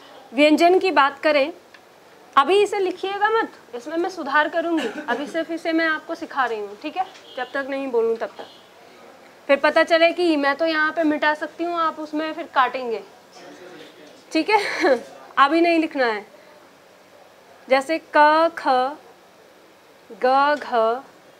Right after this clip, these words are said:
र, च, छ, ज, झ, य। याद हो गया?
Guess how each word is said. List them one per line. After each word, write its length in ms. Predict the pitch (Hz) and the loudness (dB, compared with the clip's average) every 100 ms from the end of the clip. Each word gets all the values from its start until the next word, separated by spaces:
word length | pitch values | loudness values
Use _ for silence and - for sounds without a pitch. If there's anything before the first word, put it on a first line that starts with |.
| - - - - - _ - - - - - 226 | -20 -20 -20 -20 -20 _ -20 -20 -20 -20 -16 -6
र, 400 | 240 254 220 233 - _ _ - - - - - - _ _ - | 0 2 0 -2 -12 _ _ -20 -20 -20 -20 -20 -20 _ _ -10
च, 380 | 277 269 277 294 - | -2 0 0 -4 -10
छ, 140 | 262 214 220 254 - - _ - - - - - - - 208 190 | -8 -6 -6 -12 -20 -20 _ -20 -20 -20 -20 -20 -20 -20 -16 -4
ज, 360 | 262 277 294 | 0 0 -2
झ, 180 | 285 - 226 220 240 277 - - - - - - - - - - - 233 | -6 -4 -2 -2 -4 -10 -20 -20 -20 -20 -20 -20 -20 -20 -20 -20 -12 -4
य। 280 | 226 214 - - - - | -4 -6 -14 -20 -12 2
याद 280 | 262 294 | 2 4
हो 160 | 339 330 | 4 2
गया? 300 | 349 403 | 4 2